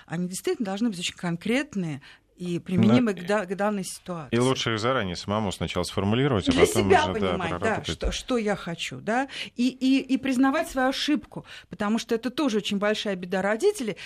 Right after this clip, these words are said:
Speaker 1: Мы очень боимся потерять авторитет, и нам кажется, что если вот нас поймают на ошибке, а, то всё, авторитет, я вас уверяю, родители, а, м-, мамин авторитет, он просто,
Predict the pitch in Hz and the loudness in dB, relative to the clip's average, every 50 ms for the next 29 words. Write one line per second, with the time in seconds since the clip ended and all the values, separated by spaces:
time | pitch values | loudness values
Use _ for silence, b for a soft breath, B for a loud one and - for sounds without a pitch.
0 | B B 196 226 277 302 - - 240 202 233 233 262 339 370 - - - - - | B B 0 0 0 0 0 0 0 0 2 2 2 0 -2 -4 -6 -10 -12 -8
1 | - 247 226 240 254 254 - 214 - - - 220 214 226 214 - - 214 175 165 | -4 -2 0 0 0 0 -4 -6 -6 -6 -6 -4 -4 -4 -6 -4 -4 -2 -4 -2
2 | - 175 190 190 196 202 - 302 359 339 269 - - 180 - - 208 196 190 214 | -2 -2 0 0 0 0 0 0 -2 -2 -2 -4 -8 -8 -8 -6 -6 -4 -2 -2
3 | 196 - - 196 180 B B B B B B 185 202 - 208 208 196 - - - | -2 -2 -4 -6 -6 B B B B B B -4 -2 0 0 0 0 -2 -4 -2
4 | 220 233 285 392 480 508 480 - 240 233 208 202 208 - - - 226 190 - - | 2 4 4 4 4 4 2 2 2 2 2 2 0 0 -2 -2 -2 -4 -6 -8
5 | - - - 170 - B B B B B B B 170 180 180 185 185 180 - 208 | -14 -20 -20 -20 -20 B B B B B B B -2 0 2 2 2 2 2 0
6 | - 143 - 269 269 - - - 240 190 160 - - 202 196 208 202 - - 311 | -2 -2 -2 -4 -2 -2 -2 0 0 0 0 -2 -4 -4 -4 -4 -2 -2 -2 -2
7 | 214 - - - - - 180 214 240 269 269 262 - 185 214 233 226 226 - - | -2 -4 -8 -12 -10 -6 -4 -2 0 0 0 0 -2 -2 -4 -4 -4 -6 -8 -8
8 | - 202 202 233 247 226 214 190 180 185 175 170 175 170 - 165 165 160 B B | -6 -4 -2 0 0 2 0 0 0 -2 -6 -6 -8 -10 -10 -10 -10 -10 B B
9 | B B B B 170 170 175 165 - - 185 127 190 214 240 294 370 370 349 277 | B B B B 0 0 0 0 0 -2 -2 0 2 2 4 4 2 2 2 0
10 | 220 196 190 - - 208 208 208 - - 175 170 - 202 196 190 - 226 247 240 | 0 -2 -4 -6 -6 -6 -6 -6 -4 -6 -6 -6 -4 -4 -4 -2 0 -2 -2 -2
11 | - - 190 175 - | -2 -2 -4 -4 -4